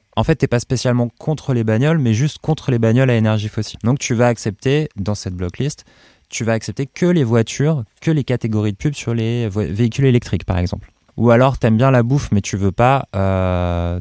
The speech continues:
de, euh, fast-food. Donc là, tu vires tout ce qui peut être fast-food, euh, pizza, euh, des trucs comme ça. Et donc ça, ça permet automatiquement, voilà, de,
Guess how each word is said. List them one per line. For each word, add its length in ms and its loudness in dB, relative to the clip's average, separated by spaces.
de, 100 -2
euh, 360 0
fast-food. 400 -2
Donc 200 -2
là, 100 6
tu 160 -2
vires 220 0
tout 100 -8
ce 80 -14
qui 100 -6
peut 140 -2
être 300 -2
fast-food, 520 -4
euh, 420 -2
pizza, 500 -2
euh, 340 -4
des 80 -10
trucs 180 -18
comme 120 -6
ça. 180 -6
Et 120 0
donc 160 2
ça, 100 2
ça 180 2
permet 580 2
automatiquement, 1000 0
voilà, 260 2
de, 300 2